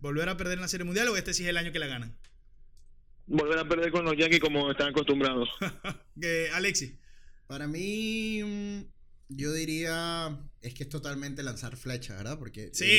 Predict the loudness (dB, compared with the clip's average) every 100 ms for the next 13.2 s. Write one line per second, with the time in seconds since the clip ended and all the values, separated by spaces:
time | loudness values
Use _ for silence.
0 | 10 6 4 6 6 6 4 0 -2 -2
1 | -2 0 0 -2 -2 4 4 4 2 0
2 | 2 0 4 6 6 8 8 8 6 8
3 | 8 8 8 6 6 4 2 0 -2 2
4 | 2 4 2 2 2 2 0 0 0 2
5 | 0 0 -2 -2 -4 -4 -2 -4 -2 -2
6 | 0 0 0 -4 -4 -4 -4 -10 -18 -6
7 | -4 0 0 0 -4 -10 -18 -18 -20 -20
8 | -20 -20 -20 -18 -16 -10 0 2 2 4
9 | 4 4 2 2 0 0 0 -4 -6 -2
10 | 0 0 0 2 0 0 2 2 2 0
11 | 0 0 -2 -4 2 2 2 -2 -4 -10
12 | -6 -2 0 0 0 -2 -4 -6 -6 -6
13 | -6 -10